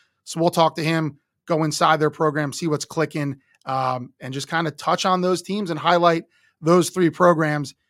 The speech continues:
as we get set for week three. Uh, and I'll bring in Scott here as we recap just the, just one game from the, uh, the week two slate. If you're looking for more of the game recaps,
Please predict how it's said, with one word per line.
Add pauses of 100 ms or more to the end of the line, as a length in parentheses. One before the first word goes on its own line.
(200)
as
we
get
set
for
week
three. (480)
Uh,
and
I'll
bring
in
Scott
here
as
we (500)
recap (140)
just
the,
just
one
game (100)
from
the,
uh,
the
week
two
slate.
If
you're
looking
for
more
of
the
game
recaps,